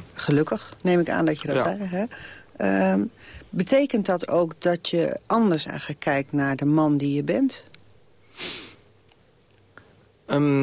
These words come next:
Speaker 2: ja, ik voel mezelf, eh, ik denk, eh, als je het weer terug gaat koppelen aan die vader, ik vind, eh, Ah, dat, dat, dat ik mezelf heel erg heb tekort gedaan, dat tekort heb gedaan. En dat, dat mij ook, eh, tekort is gedaan door anderen.
Speaker 1: Mhm.
Speaker 2: Eh, maar ja,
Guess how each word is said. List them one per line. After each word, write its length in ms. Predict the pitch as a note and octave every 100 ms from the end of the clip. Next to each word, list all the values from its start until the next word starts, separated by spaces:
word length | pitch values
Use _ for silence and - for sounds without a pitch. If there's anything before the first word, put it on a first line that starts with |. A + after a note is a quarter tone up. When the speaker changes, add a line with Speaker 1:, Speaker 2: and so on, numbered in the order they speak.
| C3+
Speaker 2:
ja, 180 | C3+ B2+
ik 120 | D#3+
voel 160 | - D#3
mezelf, 400 | C3 C#3+ C#3 -
eh, 240 | C3+ -
ik 140 | D3+ C#3
denk, 260 | D3+ D#3+
eh, 240 | D#3+ D3 C#3
als 100 | C3
je 40 |
het 100 | B2
weer 100 | B2+
terug 160 | - C3
gaat 120 | B2+
koppelen 300 | C#3+ B2+ B2+
aan 60 | A#2+
die 100 | -
vader, 280 | C3+ C3+
ik 100 | A2+
vind, 220 | - A#2 A2
eh, 320 | A#2 A2+ A2+ G#2+ - - - - - -
Ah, 140 | - A2+
dat, 120 | A2+ B2+
dat, 140 | B2 B2+
dat 200 | B2 B2
ik 60 |
mezelf 360 | A#2 G#2 B2 B2+
heel 100 | B2+
erg 120 | B2
heb 100 | A#2 -
tekort 340 | - A#2+ A#2
gedaan, 320 | A#2+ B2 D3
dat 140 | B2+ G#2
tekort 280 | - - A#2
heb 120 | A#2+
gedaan. 320 | - A#2+ D3 D3 - - - - _
En 180 | A#2
dat, 180 | A2+ G#2+
dat 160 | A#2 A#2
mij 200 | B2 A2+
ook, 240 | A#2 A2+
eh, 320 | A2+ G#2+ G#2+
tekort 380 | G#2+ - - A2
is 100 | G#2+
gedaan 320 | - A2+ A2 A#2
door 100 | A#2
anderen. 440 | A#2+ A2+ A#2 E3 - -
Speaker 1:
Mhm. 200 | E3 C#3 F3 - _ -
Speaker 2:
Eh, 800 | A#2+ G#2+ G#2+ A2 A2 A2 - G#2+
maar 440 | A#2 C3 B2+ B2+
ja, 280 | D3+ D3